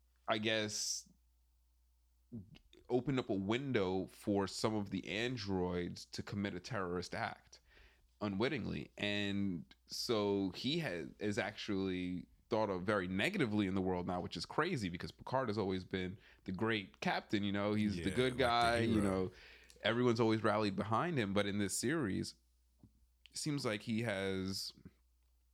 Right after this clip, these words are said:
Speaker 1: he has to work his way back into the good graces of society again. And so, um, yeah, it was just really entertaining. I, I love the action because that was one of the things that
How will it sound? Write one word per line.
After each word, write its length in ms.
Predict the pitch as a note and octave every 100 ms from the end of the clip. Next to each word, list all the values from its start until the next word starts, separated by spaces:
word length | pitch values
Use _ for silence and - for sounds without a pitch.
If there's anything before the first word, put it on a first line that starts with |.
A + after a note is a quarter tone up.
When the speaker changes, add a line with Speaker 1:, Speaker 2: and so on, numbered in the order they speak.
| -
Speaker 1:
he 100 | D3
has 100 | D#3+
to 80 | C3+
work 300 | A2 B2+ -
his 140 | A2
way 200 | G2 A2+
back 240 | G2+ G#2
into 160 | G2+ F#2
the 60 | F#2
good 180 | F#2+
graces 320 | F#2 F#2+ - F#2+
of 80 |
society 640 | - - G2 B2 A#2 F#2 F2
again. 300 | F2 E2 E2+ - - - - -
And 160 | G2
so, 300 | G2 G#2+ F#2+
um, 500 | F#2 F#2 F2+ F2 F2 - _ _ _ _ _ _
yeah, 160 | B2+ E3
it 60 | A#2
was 100 | B2
just 140 | A#2+ A#2+
really 240 | C#3+ C3+
entertaining. 500 | C3+ C3 C#3+ C3 C3+
I, 120 | A2+ G#2+ - -
I 60 | A#2+
love 320 | G#2+ B2 G3+
the 140 | B2+
action 320 | B2+ D#3+ - F#2+
because 180 | G2
that 140 | F#2+ E3+
was 120 | D#3+
one 140 | B2+
of 140 | G2 G2+
the 60 | -
things 380 | G2 G2 G2
that 200 | - F#2+